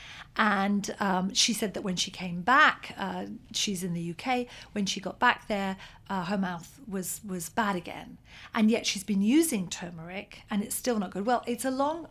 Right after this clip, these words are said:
laborious story, which I won't bore you with, but what she revealed to me, I said to her, "Okay,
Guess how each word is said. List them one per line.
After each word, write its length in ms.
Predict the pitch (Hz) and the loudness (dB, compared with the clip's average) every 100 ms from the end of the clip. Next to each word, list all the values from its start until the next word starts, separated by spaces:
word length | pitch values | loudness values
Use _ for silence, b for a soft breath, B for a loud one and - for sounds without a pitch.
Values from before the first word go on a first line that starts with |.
| - | -8
laborious 440 | 226 226 220 202 190 | -4 0 0 0 -2
story, 200 | 190 180 | -4 -6
which 160 | - | -4
I 20 | 214 | -4
won't 160 | 208 | -4
bore 140 | 208 196 | -2 -4
you 100 | 180 | -4
with, 220 | 175 - | -6 2
but 380 | 285 190 - - 226 - 285 - B B B B B B - | 4 4 0 -10 -10 -12 -12 -12 B B B B B B -4
what 360 | 240 392 523 | 4 6 6
she 180 | - 392 | 6 6
revealed 440 | 370 277 262 247 | 6 4 4 2
to 140 | - 226 | 2 0
me, 120 | 190 233 | 2 0
I 80 | |
said 180 | 233 302 | 0 0
to 100 | - | 0
her, 100 | 247 | 2
"Okay, 340 | 269 - 170 | 0 -2 -6